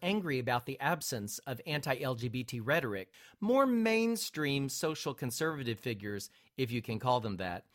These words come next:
like Tony Perkins, president of the Family Research Council, expressed satisfaction regarding the religious liberty order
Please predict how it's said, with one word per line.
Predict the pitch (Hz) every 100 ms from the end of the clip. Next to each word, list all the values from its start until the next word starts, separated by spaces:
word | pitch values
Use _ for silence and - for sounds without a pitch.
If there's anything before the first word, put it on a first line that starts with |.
| _ _ - -
like | 151 151 -
Tony | - 214 214
Perkins, | 208 - 196 156 107 - -
president | - 202 170 139 123
of | 113 110
the |
Family | 117 143 135 123
Research | 147 175 131 113 -
Council, | 101 95 113 104 - - -
expressed | 208 - - 233 226 -
satisfaction | 214 208 208 - 247 240 - 123 95
regarding | 117 117 131 117
the | 117
religious | 110 123 117 113 -
liberty | 120 107 107 107
order | 104 92 90